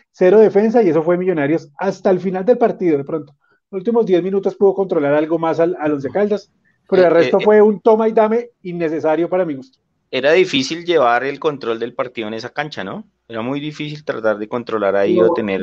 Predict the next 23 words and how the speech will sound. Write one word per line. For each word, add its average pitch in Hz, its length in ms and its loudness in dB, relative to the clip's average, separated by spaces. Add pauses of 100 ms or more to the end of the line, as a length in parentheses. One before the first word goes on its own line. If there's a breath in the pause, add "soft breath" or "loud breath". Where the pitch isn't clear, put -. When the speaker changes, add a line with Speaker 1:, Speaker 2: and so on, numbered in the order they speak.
(120)
Speaker 3:
y 214 180 0
Speaker 2:
o, 123 60 -4
Speaker 3:
pi-, 190 100 0
Speaker 2:
o 202 180 0
poder 117 260 2
Speaker 3:
pilas, 110 40 -4
Speaker 2:
manejar 123 420 -2
el 113 60 -4
balón 110 340 -2
ahí. 107 200 -6 (480)
Speaker 3:
pero 180 220 -2
pilas 190 300 0
que 233 80 -2
no 202 140 -2
podemos 185 300 -2
hablar 196 280 -2
de 165 80 -2
la 180 120 -4
cancha 156 380 -6
según 151 320 -8
Carlos 156 340 -10
Antonio, 143 400 -12
¿no? 120 100 -20